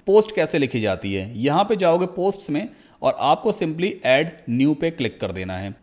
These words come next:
टाइटल वाला बॉक्स ये है, यहाँ पे पेस्ट कर दो, टाइटल आ गया, how to download Toroid एपीके फाइल, ठीक है। उसके बाद कंटेंट कहाँ है,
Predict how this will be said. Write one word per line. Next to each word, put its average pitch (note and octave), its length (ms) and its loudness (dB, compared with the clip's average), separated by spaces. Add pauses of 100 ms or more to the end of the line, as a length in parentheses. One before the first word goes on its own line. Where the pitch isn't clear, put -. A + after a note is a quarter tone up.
टाइटल C#3+ 300 4
वाला G3 180 4
बॉक्स E3+ 320 4
ये C3 140 2
है, F3 140 0
यहाँ B2+ 260 0
पे C3 80 -2
पेस्ट B2+ 320 -4
कर C3+ 140 0
दो, C#3 100 0
टाइटल B2+ 420 -2
आ C#3 80 4
गया, F3 260 -2
how A#2 240 2
to C3+ 160 -2
download B2 540 0
Toroid A2 500 0 (240)
एपीके G3+ 320 2
फाइल, E2+ 380 -6
ठीक G#3 180 -2
है। A#3 80 -2 (200)
उसके B3 200 -2
बाद F3+ 240 4 (140)
कंटेंट D#3+ 440 0
कहाँ F3+ 200 2
है, G3 100 -4